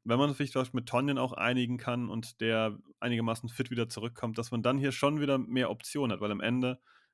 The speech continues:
klar, hier hatten immer wieder Ausschläge, hier hatte Alan Lazar mal ein besseres Spiel und da mal Randall Cobb mal, hm, war in den entscheidenden Momenten dann wieder ein Go-To-Guy,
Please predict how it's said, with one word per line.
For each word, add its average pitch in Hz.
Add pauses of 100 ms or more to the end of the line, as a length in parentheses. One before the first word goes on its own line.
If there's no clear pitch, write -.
klar, 135
hier 113
hatten 120
immer 123
wieder 117
Ausschläge, 131
hier 123
hatte 117
Alan 113
Lazar 110
mal 120
ein 120
besseres 120
Spiel 117
und 107
da 110
mal 110
Randall 107
Cobb -
mal, 123
hm, 113
war 107
in 95
den 117
entscheidenden 117
Momenten 113
dann 120
wieder 113
ein 113
Go-To-Guy, 113